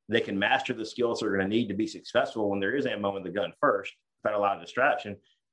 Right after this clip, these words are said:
And not that it's ever acceptable to point rifles and live firearms at people, but knowing that the rifles have been cleared, that you've got the tap rack training aids,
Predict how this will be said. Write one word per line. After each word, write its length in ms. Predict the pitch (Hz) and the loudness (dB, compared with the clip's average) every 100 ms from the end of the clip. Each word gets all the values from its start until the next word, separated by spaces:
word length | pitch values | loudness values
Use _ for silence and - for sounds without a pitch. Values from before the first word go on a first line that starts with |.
| _ | _
And 440 | 135 160 156 139 135 - | 0 4 4 4 0 0
not 320 | 127 139 170 | 4 4 4
that 140 | 160 | 0
it's 120 | 110 - | 0 0
ever 220 | 143 120 | 0 2
acceptable 520 | - - 151 - 117 | 0 0 0 0 -6
to 200 | 98 - | -6 0
point 160 | 135 101 | 0 2
rifles 600 | 107 131 - 104 95 - _ _ _ - | 2 0 0 -6 -6 -12 _ _ _ -8
and 120 | 104 | 0
live 280 | 113 220 - | 4 4 4
firearms 420 | 131 151 107 101 | 4 6 2 -2
at 100 | 95 | -6
people, 360 | 104 95 95 - _ _ | -6 -4 -6 -8 _ _
but 440 | - 107 113 107 - _ | -10 2 4 2 -6 _
knowing 360 | 127 113 139 131 | 2 4 6 6
that 100 | 107 | 4
the 60 | 104 | 2
rifles 400 | 120 123 - 104 | 2 2 -2 -6
have 120 | 92 | -6
been 120 | 92 | -6
cleared, 460 | - 127 123 120 117 _ _ | 2 8 8 8 -2 _ _
that 140 | 104 101 | -6 -4
you've 100 | 95 | 0
got 140 | 101 | 0
the 80 | - | 0
tap 300 | - 113 113 | 2 2 4
rack 180 | 104 - | 0 2
training 380 | - 127 120 | 4 4 4
aids, 340 | 120 120 117 | 2 2 0